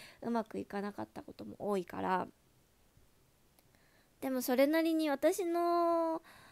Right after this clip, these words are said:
スタートラインからしたら、着実に上がってきてるわけで。そう。もう背伸びせず、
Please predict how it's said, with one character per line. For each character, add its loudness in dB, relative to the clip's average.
ス -12
タ 4
ー 0
ト 0
ラ 4
イ 0
ン -6
か -2
ら 2
し -12
た -4
ら、 2
着 -6
実 -6
に -6
上 -4
が -6
っ -8
て -10
き -20
て -10
る -10
わ -8
け -14
で。 -8
そ -4
う。 -12
も -6
う -8
背 -4
伸 -4
び -4
せ -4
ず、 -8